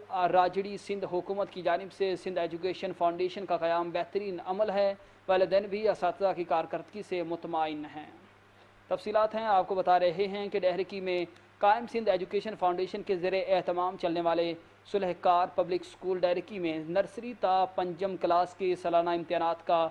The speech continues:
सख्त एस ओ पीज़ के तहत आगाज़ कर दिया गया है और जिसमें गुज़श्ता साल तलबा तालिबात को उनकी क्लासेस में एक साल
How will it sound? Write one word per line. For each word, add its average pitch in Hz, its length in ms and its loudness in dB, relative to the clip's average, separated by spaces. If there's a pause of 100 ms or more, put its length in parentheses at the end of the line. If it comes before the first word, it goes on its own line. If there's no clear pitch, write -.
(400)
सख्त - 380 0
एस 208 240 4
ओ 208 40 -2 (100)
पीज़ 214 240 -10
के 220 120 0
तहत 196 360 4
आगाज़ 175 640 2
कर 170 180 2
दिया 170 160 0
गया 185 240 2
है 190 240 2
और 165 280 4
जिसमें 175 420 -4 (360)
गुज़श्ता 240 340 0
साल 226 260 2
तलबा 202 300 4
तालिबात 185 560 2
को 196 180 2 (100)
उनकी 196 280 -8
क्लासेस 180 500 -2
में 190 280 -6 (340)
एक 214 320 8
साल 196 340 4